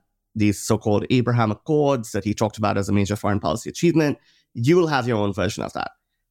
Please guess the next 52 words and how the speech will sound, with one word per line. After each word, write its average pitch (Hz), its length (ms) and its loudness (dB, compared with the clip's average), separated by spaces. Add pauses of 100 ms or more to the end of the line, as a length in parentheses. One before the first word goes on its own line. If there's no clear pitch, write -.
(160)
I 135 60 4
mean, 139 120 4
important 139 340 0
caveats, 123 440 0
of 107 100 -10
course, 117 180 -2
Trump 131 360 -4 (100)
lost 120 520 0
to 113 100 -4
Biden. 113 420 2
That's - 240 -6
sort 110 140 0
of 98 100 -2
the, 104 160 0 (100)
the 104 60 0
whole 107 220 0
point 151 240 2
of, 107 200 -2 (160)
of 110 140 -2
this 104 160 -8
administration. 113 680 2 (520)
Um, 139 520 0
but 120 280 -2
also, 170 720 0 (840)
you 180 140 2
know, 214 80 4
you, 165 300 0
this 180 240 0
is 180 100 0
a 196 60 4
deal 156 380 2
that 131 260 0
requires 120 680 0
everyone 117 500 0
to, 123 340 0
to 131 120 -8
bless 113 280 0
it - 140 -2
too. 220 200 2
It 123 160 0
cannot 117 380 0
just 123 220 -2
be 107 100 0
Joe 101 160 0
Biden 107 300 2
going 104 160 2
to - 80 -10
the 101 60 0
region 110 280 4
himself 120 460 0
and 107 100 -4
saying, 104 460 0